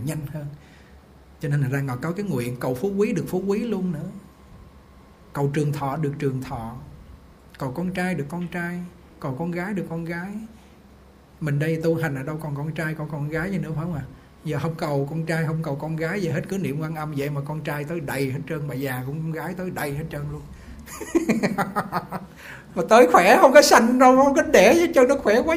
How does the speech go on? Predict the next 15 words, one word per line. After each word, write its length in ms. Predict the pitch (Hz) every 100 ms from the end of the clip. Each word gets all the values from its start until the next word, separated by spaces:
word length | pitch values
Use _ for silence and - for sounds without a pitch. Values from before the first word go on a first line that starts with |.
| 330
trời 220 | - 196 208
luôn. 200 | 247 - - - - - - - - - - -
Hả? 120 | 208 254 262 - - -
Đến 180 | 220 294
rồi 140 | 240
tự 80 | 220
nhiên 200 | 220 240
Phật 220 | 233 180
Bồ 120 | 196 202
Tát 240 | 247 311
nuôi 280 | 269 254 254
nữa 140 | 226 254
chứ, 200 | 294 339 - - - - - - - -
phải 140 | - 196
không? 240 | 226